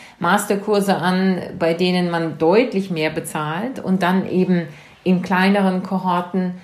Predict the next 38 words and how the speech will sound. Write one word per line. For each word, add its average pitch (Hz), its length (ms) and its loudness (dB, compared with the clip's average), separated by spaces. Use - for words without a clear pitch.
zwar 147 280 2
online, 156 500 2
aber 175 140 4
sich 175 200 -2
live 156 300 0
trotzdem 160 400 -2
trifft 151 280 -6
mit 151 100 -4
dem 147 200 -4
Instructor - 520 -6
oder - 140 -4
der, - 140 -6
äh, 135 760 -6
Instruktorin. 139 760 -10
Ja. 170 300 -8
Und 147 200 -4
so 165 240 -2
machen 175 300 4
wir 170 80 4
das 170 160 2
bei 160 80 0
unseren 165 360 -2
Kursen 160 280 -4
auch. 151 360 -4
Das 196 200 2
Format 302 440 2
funktioniert 190 540 -2
sehr 170 120 -2
gut 233 260 -4
und 202 120 2
hilft 214 380 2
eben, 196 360 2
dieses, 185 500 -2
äh, 170 380 -2
fehlende 180 480 0
Commitment 175 640 0
und, 165 400 -6
äh, 160 460 -6